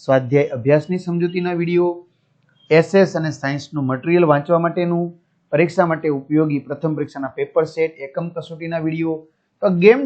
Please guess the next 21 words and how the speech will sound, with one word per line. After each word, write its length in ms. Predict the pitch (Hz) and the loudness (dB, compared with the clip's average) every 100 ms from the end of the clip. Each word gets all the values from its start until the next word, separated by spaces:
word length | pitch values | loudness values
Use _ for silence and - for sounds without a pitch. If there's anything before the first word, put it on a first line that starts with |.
| 220 | 2
ડાઉનલોડ 400 | 196 202 196 185 | 4 2 -2 -2
કરો, 120 | 208 214 185 | -2 -2 -2
ત્યાં 200 | 170 156 | -4 -2
જઈને 180 | 165 165 165 | -2 -4 -8
તમે 180 | 156 139 | -8 -8
વિદ્યાર્થી 420 | 131 160 160 156 | -4 -6 -6 -14
મિત્રો 260 | 147 160 - | -14 -16 -16
શું 160 | 180 | -8
કરી 160 | 175 156 151 | -8 -8 -14
શકશો? 320 | - 156 131 | -18 -14 -10
ડાઉનલોડ 480 | 123 131 175 233 240 _ _ _ _ | -10 0 2 2 -4 _ _ _ _
કરી 220 | 180 226 - | 4 6 2
શકશો. 340 | 202 - 214 214 214 _ _ _ _ _ - | -6 -2 -2 -2 -6 _ _ _ _ _ -2
આ 60 | 175 | 6
પેજ 240 | 214 240 233 | 8 8 6
ખુલે, 200 | 226 226 226 175 | 2 2 4 2
ઓપન 300 | 175 254 247 | 2 0 2
કરશો 260 | 220 196 202 | -2 0 2
એટલે 120 | 190 | 4
આ 100 | 185 190 | 4 4
પેજ 200 | 175 | 0